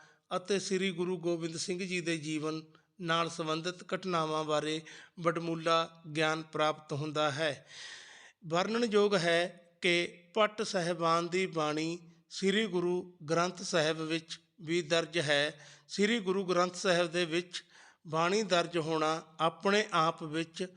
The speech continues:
ਮਾਣ ਵਾਲੀ ਗੱਲ ਹੈ। ਇਹ ਪੱਟ ਵਹੀਆਂ ਪੰਜਾਬ ਦੇ ਇਤਿਹਾਸ ਦੀ ਮਹੱਤਵਪੂਰਨ ਜਾਣਕਾਰੀ ਦਿੰਦੀਆਂ ਹਨ।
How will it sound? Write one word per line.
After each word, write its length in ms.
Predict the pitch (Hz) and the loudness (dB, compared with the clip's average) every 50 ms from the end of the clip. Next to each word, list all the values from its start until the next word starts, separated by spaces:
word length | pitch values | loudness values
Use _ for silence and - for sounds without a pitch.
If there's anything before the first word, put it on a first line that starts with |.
| - _ _ _ _ - | -20 _ _ _ _ -8
ਮਾਣ 360 | 170 170 170 165 170 190 202 | -2 2 4 4 4 4 2
ਵਾਲੀ 500 | 196 170 170 160 156 151 160 165 170 175 - - _ _ _ _ - 170 165 160 | 2 2 2 2 2 2 -2 -4 -4 -8 -12 -18 _ _ _ _ -12 -10 -2 0
ਗੱਲ 220 | 165 165 160 156 | 0 0 0 0
ਹੈ। 440 | 151 143 170 165 135 - - - - - - - - - - - - - _ _ _ _ | 0 2 2 2 0 -2 -8 -16 -20 -20 -20 -20 -20 -20 -20 -20 -20 -20 _ _ _ _
ਇਹ 260 | 196 196 190 208 220 | 0 2 4 2 2
ਪੱਟ 340 | 214 220 220 214 202 208 - | 2 2 0 0 0 0 -2
ਵਹੀਆਂ 480 | 170 151 160 147 147 165 170 170 175 170 | -4 -2 -4 -4 -2 0 0 0 0 -2
ਪੰਜਾਬ 600 | 170 - - 175 165 170 170 175 180 180 185 170 | -6 -6 -4 0 2 4 6 6 4 2 0 -2
ਦੇ 160 | 190 190 185 - | -4 -4 -4 -6
ਇਤਿਹਾਸ 520 | 175 - 175 151 139 156 156 151 151 - | -8 -6 -4 0 2 2 2 2 0 -4
ਦੀ 420 | 156 139 147 151 156 165 165 165 - - - | -8 -6 -4 -4 -4 -4 -8 -10 -18 -18 -10
ਮਹੱਤਵਪੂਰਨ 840 | 175 160 156 170 175 180 185 208 196 196 - 165 165 165 170 165 | -8 -6 -4 -4 -6 -2 -2 -2 -2 -2 -4 -6 -6 -6 -6 -4
ਜਾਣਕਾਰੀ 540 | 147 165 156 151 151 151 - 156 147 156 156 | -2 0 0 0 -2 -2 -2 -2 -2 -2 -4
ਦਿੰਦੀਆਂ 460 | 143 147 151 147 143 151 147 147 147 | -6 -6 -8 -8 -6 -4 -2 -2 -2
ਹਨ। 300 | 131 131 165 170 160 131 | -2 -2 -4 -4 -4 -6